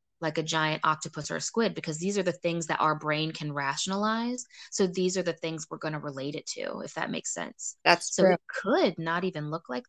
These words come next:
Speaker 1: that. And that could just be one, you know, they saw a tentacle or two. So,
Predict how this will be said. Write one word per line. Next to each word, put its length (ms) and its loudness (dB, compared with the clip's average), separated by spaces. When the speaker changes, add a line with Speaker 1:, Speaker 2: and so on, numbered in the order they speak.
Speaker 1:
that. 340 -4
And 200 -2
that 200 2
could 160 -8
just 240 -8
be 120 -2
one, 460 0
you 80 2
know, 100 4
they 140 2
saw 300 0
a 40 0
tentacle 460 -2
or 80 -4
two. 260 -2
So, 200 -6